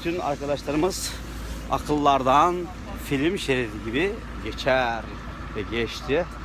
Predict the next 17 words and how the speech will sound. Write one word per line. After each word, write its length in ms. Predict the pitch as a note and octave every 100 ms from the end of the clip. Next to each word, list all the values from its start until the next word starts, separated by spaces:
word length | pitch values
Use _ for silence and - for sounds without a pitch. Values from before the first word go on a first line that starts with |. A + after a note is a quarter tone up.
| - - - - - - -
Duygu 300 | D3+ D#3+ E3+
Seç, 460 | F#3+ E3+ - - - - - - - -
Dilara 340 | C3+ D#3+ D#3+
Kirmit, 400 | D3+ E3 D3+ F#3 - - - - - - - B2
Radyo 760 | D3 F#3 E3 F#3+ G#3 G#3+ G#3+ G#3+ - C#3+
Maksimum. 960 | C3+ D3 G#3+ G3+ - F#3 D#3 C3+ A2+ G#2 G2+ - - - G#2+
Maksimum 680 | C3 F#3 - - F#3 F#3 F3
Radyo, 440 | E3+ E3 C#3+ D3+ C#3+ A#2+ A2+ A#2+
Radyo 640 | C3+ E3 D3+ F3 F#3 F3+
Maksimum. 520 | D3 E3 - C#3 C3 - - -
Evet, 260 | G3+ A3 D#3+ - - - - - -
güzel 320 | A#3 A#3+ G#3
bir 120 | E3 D3
gün. 160 | B2+ - - - - - -
Taksim 460 | - - - D3+ D3 -
harika. 560 | C3+ C3+ C3+ C3+ B2+ A#2 - - - - - - - - - -
Taksim 560 | C#3+ D3 - D3+ D3+